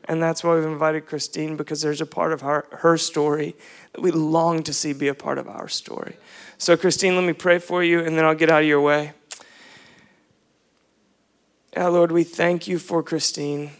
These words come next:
Thank you that you're writing such a beautiful story in her life.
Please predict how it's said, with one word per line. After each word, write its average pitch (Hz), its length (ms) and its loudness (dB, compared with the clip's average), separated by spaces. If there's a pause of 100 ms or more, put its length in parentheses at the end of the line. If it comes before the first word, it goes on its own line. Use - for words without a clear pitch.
(280)
Thank 175 280 -2
you 180 80 2
that 165 140 0
you're 165 160 2
writing 160 440 0
such - 400 -4
a 175 60 0
beautiful 180 760 0
story 175 720 0
in 147 140 -4
her 160 400 0
life. 143 600 -8